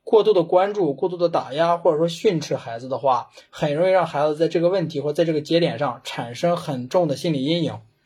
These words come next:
有个，呃，心理学上叫固着，就是说他在这个事情或在这个现象或在这个问题上，他已经产生了一种结了，这个结会影响他很久很久，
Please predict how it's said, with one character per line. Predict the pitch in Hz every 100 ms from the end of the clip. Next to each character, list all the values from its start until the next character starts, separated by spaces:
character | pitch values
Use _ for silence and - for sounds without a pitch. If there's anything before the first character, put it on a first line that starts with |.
| _ _ _ _ _ _
有 | 143
个， | 165 165 -
呃， | 151 139
心 | 135 208
理 | 160
学 | 151
上 | 151
叫 | 156
固 | 151 180
着， | - 120 135
就 | -
是 | 160
说 | 165 180 185 - _ _ _ -
他 | - 190
在 | 190
这 | 190 180
个 |
事 | 170 208
情 | 160 131
或 | 147
在 | 151 175
这 | 170
个 |
现 | 170 202 160
象 | 139
或 | 120
在 | 156
这 | 170
个 | 185
问 | 190
题 | 160
上， | 127 123 - - -
他 | 175
已 | 165
经 | 147 160
产 | - 123
生 |
了 | 151
一 | 156
种 | 160 143
结 | - 117
了， | 127 165 - _ _
这 | 185
个 | 165
结 | 165 156
会 | 165
影 | 156
响 | 147
他 | 147
很 | 135 151
久 | 165
很 | 113 117
久， | 113